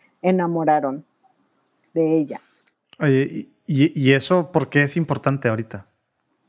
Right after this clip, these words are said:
Speaker 1: En estos momentos, ¿por qué creo que es importante?
Speaker 2: Ujú.
Speaker 1: Número uno,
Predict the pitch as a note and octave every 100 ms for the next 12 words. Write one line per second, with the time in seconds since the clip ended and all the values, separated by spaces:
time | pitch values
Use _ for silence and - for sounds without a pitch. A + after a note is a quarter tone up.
0 | _ - - - A3+ A#3 A#3 D4 C4 A#3
1 | A3 A3 A#3+ F#4 - - _ _ _ -
2 | G#3 F#3+ A3 A3 G#3+ - A3+ A3 A#3+ B3
3 | A#3 G3 A#2 A2 G#2+ A#3+ C#4 D#4 G#4 G4
4 | B3 A3 A3+ B3 E4